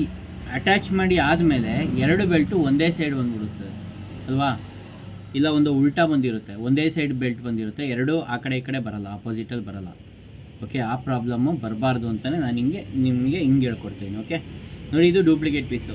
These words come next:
ಇದನ್ನ ನಾನು ಕೆಳಗಡೆ ಮಡಗಿದ್ದೀನಿ ಈಗ ಫಸ್ಟು. ಓಕೆ, ಈಗ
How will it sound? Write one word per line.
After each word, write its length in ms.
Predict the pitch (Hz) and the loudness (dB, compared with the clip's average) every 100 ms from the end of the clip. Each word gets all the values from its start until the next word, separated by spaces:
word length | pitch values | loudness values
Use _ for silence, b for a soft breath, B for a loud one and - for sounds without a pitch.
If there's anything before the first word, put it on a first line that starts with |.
| 135 | -4
ಇದನ್ನ 180 | 135 135 156 | 0 4 4
ನಾನು 100 | 202 | 2
ಕೆಳಗಡೆ 300 | 139 131 135 131 | 0 0 2 2
ಮಡಗಿದ್ದೀನಿ 340 | 120 117 107 107 | 2 0 0 0
ಈಗ 100 | 98 98 - | -2 -4 -4
ಫಸ್ಟು. 280 | 135 - - - - - - - - - - - - - - - 262 | -4 -4 -6 -6 -6 -6 -6 -6 -8 -8 -10 -10 -10 -10 -10 -6 -4
ಓಕೆ, 200 | 185 160 - - - - - - - - - - - - - - - - - - - - - - - - - - - - - - - - - - - - - - - - 147 185 | 0 -2 -2 -10 -12 -14 -14 -14 -12 -14 -14 -14 -12 -12 -14 -14 -14 -14 -14 -14 -14 -14 -14 -14 -14 -14 -16 -16 -16 -16 -16 -14 -14 -14 -16 -16 -16 -16 -16 -16 -16 -8 -2 0
ಈಗ 160 | 175 | 2